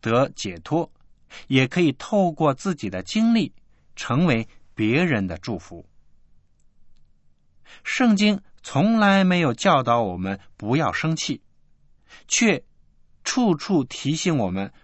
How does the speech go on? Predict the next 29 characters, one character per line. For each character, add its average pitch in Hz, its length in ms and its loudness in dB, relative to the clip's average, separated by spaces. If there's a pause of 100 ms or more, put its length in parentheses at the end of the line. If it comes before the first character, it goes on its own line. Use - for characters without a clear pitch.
(120)
不 123 160 0
要 156 300 2
随 139 460 -2
便 147 240 0
的 87 80 -8
发 135 280 -4
怒。 147 220 -4 (920)
圣 202 300 2
经 180 280 2 (880)
箴 226 220 4
言 131 240 2
书 170 320 0
十 - 300 -6
六 160 220 2
章 127 220 0
三 180 300 0
十 - 100 -2
二 151 180 2
节 98 180 -6
说 127 300 -2 (680)
：“不 214 180 2
轻 233 440 2
易 180 180 4
发 123 260 0
怒， 139 240 0 (200)
胜 165 480 2
于 110 160 0
勇 90 360 -10
士； - 260 -4